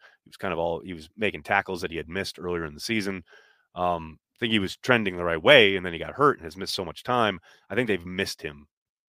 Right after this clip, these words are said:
greatly. Um, and I don't think he's a huge rah-rah guy, but I do think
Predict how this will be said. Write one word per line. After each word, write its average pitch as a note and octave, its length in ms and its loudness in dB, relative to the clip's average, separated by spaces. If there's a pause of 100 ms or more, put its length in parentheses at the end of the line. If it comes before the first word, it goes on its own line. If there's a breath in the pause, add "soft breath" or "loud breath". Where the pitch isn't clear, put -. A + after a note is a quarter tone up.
(420)
greatly. E2+ 500 -8 (500)
Um, D2+ 500 -12 (120)
and B2 140 -2
I D3+ 40 6
don't E3 100 2
think D#3+ 120 0
he's A2 120 -2
a G2 40 -4
huge B2+ 420 -2
rah-rah F#2+ 500 6
guy, E2 240 -2
but F2 120 -4
I F#2 60 -2
do A2+ 200 -8
think G#2+ 420 -4